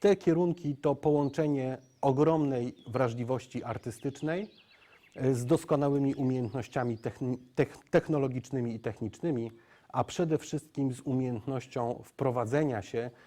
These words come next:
i funkcjonowania na współczesnym rynku, nie tylko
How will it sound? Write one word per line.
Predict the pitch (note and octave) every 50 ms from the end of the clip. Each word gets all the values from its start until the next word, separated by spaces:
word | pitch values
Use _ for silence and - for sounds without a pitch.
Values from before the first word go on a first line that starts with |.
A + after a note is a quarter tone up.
| - _ _ _
i | C#3 C3 C3 C3 - -
funkcjonowania | - - D3 C3+ - - D3 C3+ B2+ B2 A#2+ C3 B2+ B2+ B2 A#2+ A#2+ A#2+ B2+ -
na | A#2+ A#2 A#2+ A#2+ A2+
współczesnym | - - - C3 B2 - - D3 A#2+ - - C3 B2 A#2+ B2 B2 - - - _ _ _ _ -
rynku, | A#2 A#2+ C3 B2+ B2 B2 - - A#2 A#2 A#2+ A#2 A2+ - _ _ _ _ D3+
nie | D#3+ E3 D#3+
tylko | E3 F#3+ E3 C3 - B2 G#2+ G2+ G2